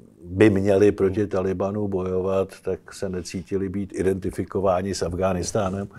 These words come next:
a radši se buď s Talibanem dohodli, nebo utekli. Určitě tam byla obrovská míra korupce, to je další věc, která mi hrozně vadí. Eh, to přece ty zpravodajské služby musely vědět, že ta zahraniční pomoc se tam rozkrádá a přesto,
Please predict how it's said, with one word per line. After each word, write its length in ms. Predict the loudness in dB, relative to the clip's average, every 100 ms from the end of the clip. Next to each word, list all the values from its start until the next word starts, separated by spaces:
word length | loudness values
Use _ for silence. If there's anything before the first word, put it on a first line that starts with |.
| -18 -18 -20 -14 -4
a 80 | 2
radši 320 | 2 2 -2
se 160 | 0
buď 200 | -2 -2
s 80 | -2
Talibanem 580 | -2 0 0 0 0 0
dohodli, 460 | 2 2 4 2 2
nebo 260 | 0 -2
utekli. 540 | -2 -4 -4 -2 -2 -2
Určitě 400 | -4 -6 -4 -2
tam 200 | -2 0
byla 200 | 2 2
obrovská 580 | 4 2 2 0 -4
míra 300 | -4 -4 -4
korupce, 680 | -4 -4 -4 -6 -6 -2 -2
to 160 | 0 0
je 140 | 0
další 420 | -2 -4 -2 -2
věc, 180 | -2 0
která 200 | 2 2
mi 100 | 4
hrozně 340 | 4 4 6 4
vadí. 360 | 4 2 -2 -4 -18 -14 -8 -6 -4
Eh, 40 |
to 120 | -6
přece 280 | -6 -4 -2
ty 120 | -2
zpravodajské 680 | -4 -4 -2 0 0 -2 -2
služby 300 | -4 0 2
musely 480 | 2 2 6 6 8
vědět, 420 | 8 6 4 0 -20 -20 -10
že 140 | -4 -2
ta 160 | -2
zahraniční 680 | 0 0 0 -2 -8 -10 -10
pomoc 360 | -8 -6 -6 -6
se 100 | -6
tam 220 | -4 0
rozkrádá 760 | -2 0 0 0 4 6 6 2
a 200 | -2 -4
přesto, 640 | -6 -10 -8 -6 -6